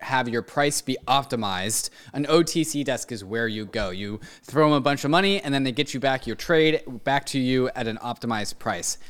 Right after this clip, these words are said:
Hashflow is that, but as a DeFi app,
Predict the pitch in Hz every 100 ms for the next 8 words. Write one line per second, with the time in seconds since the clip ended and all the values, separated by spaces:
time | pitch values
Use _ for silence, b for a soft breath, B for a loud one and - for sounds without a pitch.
0 | b - 220 277 - 135 117 107 123 b
1 | b - 139 110 151 175 135 127 - b
2 | b _ - 156 147 147 139 131 117 113
3 | 98 87 76 -